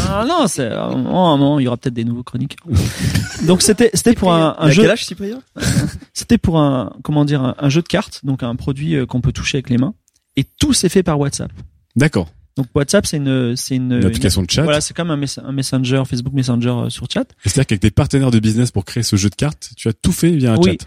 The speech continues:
Speaker 1: C'est-à-dire qu'aujourd'hui, je sais pas si vous avez cette idée de l'entreprise ancienne où il faut se réunir autour d'une table dans, qu'on a louée, qu'il y a des avocats, de la paperasse, tout ça. Là, c'est, j'ai vécu le, le rêve qu'on, qu'on nous présentait dans les années, début des années deux mille.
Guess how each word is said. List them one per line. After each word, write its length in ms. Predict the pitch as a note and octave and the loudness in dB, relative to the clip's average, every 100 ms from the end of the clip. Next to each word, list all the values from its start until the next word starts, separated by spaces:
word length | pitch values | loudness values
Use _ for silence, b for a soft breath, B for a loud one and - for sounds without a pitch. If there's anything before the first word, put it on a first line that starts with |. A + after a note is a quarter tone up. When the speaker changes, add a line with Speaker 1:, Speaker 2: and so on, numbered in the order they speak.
| B | B
Speaker 1:
C'est-à-dire 240 | - F#3+ | 0 0
qu'aujourd'hui, 580 | - E3+ E3+ F3 G#3+ A3 - _ - | 4 2 4 2 0 0 -4 _ -4
je 220 | C#3+ C3+ | -4 -2
sais 120 | - | -2
pas 100 | F3+ | -2
si 100 | - | 2
vous 80 | C#3 | 2
avez 140 | C3+ | 2
cette 240 | C3 C3 D3+ | -2 -6 -2
idée 180 | D#3 | 0
de 60 | D3 | 0
l'entreprise 440 | C3+ - B2+ C3 | -2 -2 -4 -2
ancienne 380 | C3 C3+ D#3 D#3 | -2 -2 -2 0
où 200 | C3+ C3 B2+ | 2 0 -2
il 80 | |
faut 120 | - C3 | -4 -4
se 80 | |
réunir 320 | - D3 D#3+ D#3 | 0 0 2 0
autour 220 | - B2+ | -2 -2
d'une 200 | C3+ B2+ | -2 -2
table 440 | - C#3 C#3 A#2 - - | -2 -2 -2 -6 -10 -16
dans, 500 | B2 B2+ B2+ A#2+ A#2+ - | -4 -2 -2 -2 -6 -4
qu'on 160 | C3 | 0
a 80 | B2+ | 0
louée, 540 | B2+ B2+ C#3+ D3 D3 C#3 | 0 -2 -2 0 -2 -4
qu'il 140 | - | -8
y 40 | A#2 | -8
a 20 | |
des 120 | A2+ | -6
avocats, 360 | B2+ C3 C#3+ C3+ | -4 -2 -2 -4
de 40 | |
la 100 | A#2 | -4
paperasse, 360 | B2 A#2+ - C#3+ | -8 -8 -8 -6
tout 60 | |
ça. 160 | - G#3 b b _ | -6 -6 b b _
Là, 160 | D3+ F#3 | -2 -2
c'est, 300 | - C#3+ - _ | -4 -6 -6 _
j'ai 160 | - B2+ | -4 0
vécu 260 | C#3 C#3 G#3 | 0 2 2
le, 480 | E3 C3 A#2+ A2+ - _ _ _ - | 4 4 2 -2 -6 _ _ _ 0
le 120 | C3 | 0
rêve 320 | C3+ F#3+ D#3+ | 0 -2 -6
qu'on, 560 | - C3 B2 A2+ A2+ A2+ | -6 -2 -2 -2 -4 -4
qu'on 160 | - A#2+ | -2 -2
nous 100 | B2 | 0
présentait 640 | - B2+ B2 C#3 C#3 B2+ | 0 0 -2 -2 -2 0
dans 100 | A#2+ | 0
les 160 | A2 A2+ | -2 -2
années, 240 | A2 A2 | -2 -2
début 240 | A#2+ B2 | -2 -2
des 80 | B2 | -2
années 140 | B2 A#2+ | 0 2
deux 60 | |
mille. 200 | C#3+ B3+ | 4 2